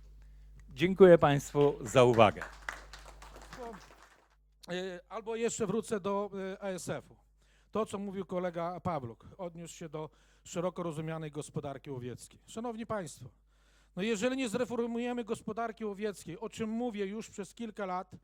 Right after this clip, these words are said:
Speaker 2: nie ma możliwości, żeby zlikwidować A S F w Polsce. Nie ma możliwości. Jeżeli będę-, będziemy kultywowali to bezkrólewie, ten relikt komunistyczny dalej,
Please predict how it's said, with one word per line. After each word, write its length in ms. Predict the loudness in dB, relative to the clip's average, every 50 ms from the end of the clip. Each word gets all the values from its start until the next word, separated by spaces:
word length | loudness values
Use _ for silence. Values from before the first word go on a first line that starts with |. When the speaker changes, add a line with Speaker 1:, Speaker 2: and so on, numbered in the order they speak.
| _ _ _ _ _ _ _ _ _ -8
Speaker 2:
nie 260 | -6 -2 -2 0 0
ma 120 | 0 0
możliwości, 800 | 0 0 -2 -4 -4 -6 -4 -4 -4 -4 -4 -8 -10 -12 -12 -12
żeby 220 | -12 -12 -12 -12
zlikwidować 640 | -12 -12 -12 -14 -16 -16 -12 -8 -8 -8 -8 -8 -8
A 40 | -10
S 140 | -8 -6 -4
F 160 | -4 -4 -4
w 60 | -8
Polsce. 460 | -10 -12 -12 -12 -14 -18 -20 -20 -20 -20 _ _ _ _ _ _ -10
Nie 200 | -6 -4 -2 -2
ma 140 | -2 -2
możliwości. 720 | -2 -4 -8 -10 -10 -12 -12 -12 -12 -14 -16 -20 -20 -20 -20 _ _ _ _ _ _ _ _ _ _ -8
Jeżeli 320 | -6 -4 -4 -4 -4 -4
będę-, 380 | -4 -6 -6 -6 -6 -6 -6 -6
będziemy 400 | -6 -6 -6 -6 -8 -8 -8 -8
kultywowali 800 | -8 -10 -10 -8 -10 -8 -8 -6 -4 -2 -2 -2 -4 -6 -10 -14 _ _ _ _ _ -8 -4
to 240 | -4 -2 -2 -4 -8 _ -8
bezkrólewie, 840 | -4 -2 -2 -2 -2 -6 -12 -10 -8 -4 -2 -2 -2 -2 -4 -8 -10
ten 180 | -10 -8 -8
relikt 460 | -8 -6 -6 -6 -6 -8 -10 -12 -16 -14
komunistyczny 960 | -10 -8 -8 -6 -6 -8 -8 -8 -8 -10 -10 -10 -10 -10 -10 -10 -10 -8 -6
dalej, 480 | -6 -6 -4 -4 -6 -6 -8 -10 -12